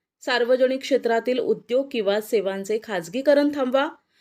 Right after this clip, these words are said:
सर्व शासकीय विभागामधील तसेच निमशासकीय क्षेत्रातील रिक्त जागांवर भरती करा,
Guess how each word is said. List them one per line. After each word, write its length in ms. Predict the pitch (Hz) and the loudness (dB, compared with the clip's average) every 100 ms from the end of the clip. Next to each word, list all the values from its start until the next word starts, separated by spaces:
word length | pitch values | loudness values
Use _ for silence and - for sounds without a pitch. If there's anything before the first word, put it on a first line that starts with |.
| _ | _
सर्व 360 | - 320 302 339 | 2 4 4 0
शासकीय 520 | 359 294 233 285 277 277 | -4 -4 -4 -4 -2 -2
विभागामधील 920 | 214 208 214 220 214 214 254 175 196 | -2 -4 -4 -4 -6 -4 -2 -2 -2
तसेच 340 | 190 226 233 | 0 0 -2
निमशासकीय 760 | 208 202 277 302 302 294 277 294 | -4 -2 0 0 -2 -4 -4 -4
क्षेत्रातील 760 | 294 220 202 202 208 226 180 - _ _ _ 269 | -2 -2 0 -2 -2 -4 -4 -8 _ _ _ -4
रिक्त 280 | 294 - | -4 0
जागांवर 540 | 392 359 269 254 247 269 | 0 2 0 0 0 0
भरती 340 | 262 190 240 | 0 -4 -2
करा, 280 | 247 254 | 2 2